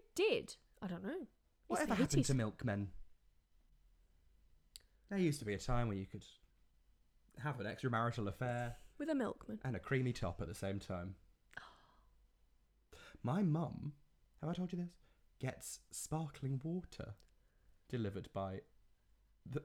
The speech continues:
Speaker 2: the waterman.
Speaker 1: All right, Buxton. <laughs>
Speaker 2: And then she puts her empty bottles out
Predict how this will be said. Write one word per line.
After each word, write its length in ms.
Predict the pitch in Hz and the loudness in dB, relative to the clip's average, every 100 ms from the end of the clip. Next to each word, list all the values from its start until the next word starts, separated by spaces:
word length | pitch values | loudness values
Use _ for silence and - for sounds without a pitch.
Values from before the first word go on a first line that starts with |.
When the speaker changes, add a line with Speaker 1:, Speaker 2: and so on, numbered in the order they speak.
| 127 | -2
Speaker 2:
the 100 | 135 | -2
waterman. 600 | 139 151 - 110 98 95 - - _ _ _ _ _ - _ _ _ _ - - _ _ | 0 -2 -2 -2 -2 -4 -8 -20 _ _ _ _ _ -20 _ _ _ _ -20 -20 _ _
Speaker 1:
All 100 | 302 | 4
right, 240 | 330 262 - | 6 6 6
Buxton. 600 | 180 - - 185 175 - | 4 4 4 4 6 12
<laughs> 60 | 285 359 - - - - - - - - - - | 12 12 8 4 -2 -6 -8 -12 -16 -18 -8 2
Speaker 2:
And 140 | 160 | 6
then 120 | 160 | 6
she 120 | 151 147 | 4 2
puts 260 | 165 143 | 0 2
her 180 | 156 160 | 2 4
empty 260 | 180 180 151 | 2 0 -2
bottles 320 | 98 - 98 | -2 -2 0
out 240 | 110 131 | 0 0